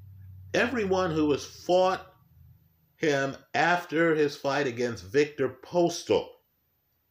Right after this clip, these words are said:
has been stopped inside of the distance.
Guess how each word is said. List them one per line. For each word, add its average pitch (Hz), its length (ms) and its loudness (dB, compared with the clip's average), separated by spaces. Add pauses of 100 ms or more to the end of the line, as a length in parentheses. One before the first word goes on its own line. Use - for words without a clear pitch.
(760)
has 139 260 -2
been 135 200 -2
stopped 160 580 0 (100)
inside 127 680 -2
of 110 240 -4
the 131 60 -6
distance. - 880 -2